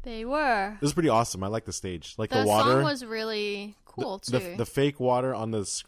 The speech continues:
Speaker 2: on, like, the floor screens and everything that was moving, like,
Speaker 1: Mm,
Speaker 2: it's like,
Speaker 1: yeah.
Speaker 2: you know, you had to perfectly time it, or
Speaker 1: Yeah,
Speaker 2: it's
Speaker 1: it
Speaker 2: gonna be
Speaker 1: looked
Speaker 2: off
Speaker 1: like
Speaker 2: 'cause it looks like it's, like,
Speaker 1: real
Speaker 2: touch
Speaker 1: water.
Speaker 2: sensitive, but it's not really touch sensitive, the screens.
Speaker 1: Yeah.
Speaker 2: So it's just, like, good timing. Obviously, T X T is good at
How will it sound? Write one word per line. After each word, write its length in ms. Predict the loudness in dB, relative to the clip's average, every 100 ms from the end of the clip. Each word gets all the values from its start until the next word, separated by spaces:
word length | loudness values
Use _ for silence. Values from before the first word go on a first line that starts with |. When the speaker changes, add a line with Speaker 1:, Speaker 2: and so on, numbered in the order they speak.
| -8
Speaker 2:
on, 140 | -6 -4
like, 160 | -6 -4
the 180 | -4
floor 320 | -4 2 2 2
screens 440 | 0 -2 -2 0
and 100 | 0
everything 260 | -2 -2 -2
that 60 |
was 140 | -2 0
moving, 380 | 0 0 -2 -6 _
like, 240 | -4 -4 -4 _ _ _ _ _
Speaker 1:
Mm, 300 | -4 -2 0
Speaker 2:
it's 100 | 0 2
like, 100 | 2
Speaker 1:
yeah. 220 | 2 2
Speaker 2:
you 100 | 4
know, 60 | 4
you 80 | 4
had 100 | 0
to 80 |
perfectly 440 | -2 -2 -4 -4 -6
time 280 | -2 -2 0
it, 140 | -4
or 40 | _ _
Speaker 1:
Yeah, 280 | 0 4 4
Speaker 2:
it's 100 | 4
Speaker 1:
it 40 | 4
Speaker 2:
gonna 100 | 4
be 80 |
Speaker 1:
looked 100 | 6
Speaker 2:
off 80 | 4
Speaker 1:
like 80 | 4
Speaker 2:
'cause 140 | 2 4
it 40 |
looks 180 | 2 2
like 120 | -2
it's, 180 | -2 -4
like, 120 | -4 -4
Speaker 1:
real 140 | 0
Speaker 2:
touch 160 | 2 2
Speaker 1:
water. 180 | 2
Speaker 2:
sensitive, 320 | 2 4 2 2
but 80 |
it's 140 | -2 0
not 200 | -2 0
really 220 | -2 -2
touch 380 | -4 -2 -2 -2
sensitive, 460 | -6 -6 -4 -4
the 80 | -4
screens. 480 | -8 -6 -6 -6 -8
Speaker 1:
Yeah. 420 | -6 -4 -4 -6 -4
Speaker 2:
So 120 | 0
it's 100 | 0
just, 120 | -2
like, 140 | -4 -2
good 160 | -4 -2
timing. 340 | -2 -2 0
Obviously, 380 | 0 2 0 -2
T 140 | 0
X 160 | 0 0
T 100 | -4
is 160 | -6
good 200 | -2 0
at 120 | 0